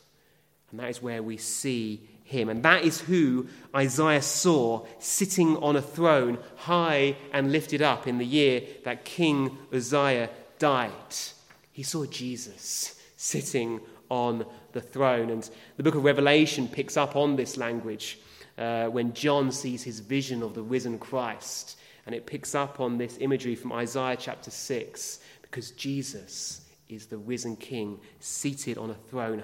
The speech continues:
high and lifted up. Now, Queen Elizabeth, uh, sat peacefully on the throne of England. Uh, but the throne of England hasn't been historically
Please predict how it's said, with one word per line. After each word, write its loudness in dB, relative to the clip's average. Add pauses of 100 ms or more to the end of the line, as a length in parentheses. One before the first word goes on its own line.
high -2 (400)
and -4
lifted -4 (320)
up. -4 (1700)
Now, 4
Queen 10
Elizabeth, 6 (120)
uh, -4
sat 2
peacefully -2 (200)
on -2
the -2
throne 2
of -4
England. 0 (500)
Uh, -4
but 0
the 2
throne 10
of 8
England 8
hasn't 4
been 2
historically 0